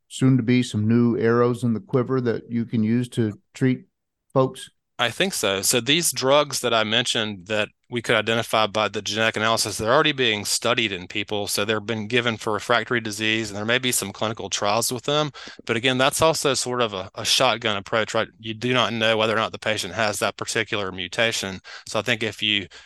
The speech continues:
Speaker 2: can find which mutation, if any, the patient has, you can, you know, expose them to the appropriate therapy kind of without, without the guesswork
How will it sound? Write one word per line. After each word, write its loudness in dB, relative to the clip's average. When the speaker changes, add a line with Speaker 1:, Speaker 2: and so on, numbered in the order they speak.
Speaker 2:
can -8
find 2
which -6
mutation, 0
if -6
any, 0
the -2
patient -4
has, 0
you -8
can, -4
you -2
know, 0
expose 0
them -4
to -6
the -2
appropriate 0
therapy 0
kind -2
of -4
without, -2
without -4
the -12
guesswork -4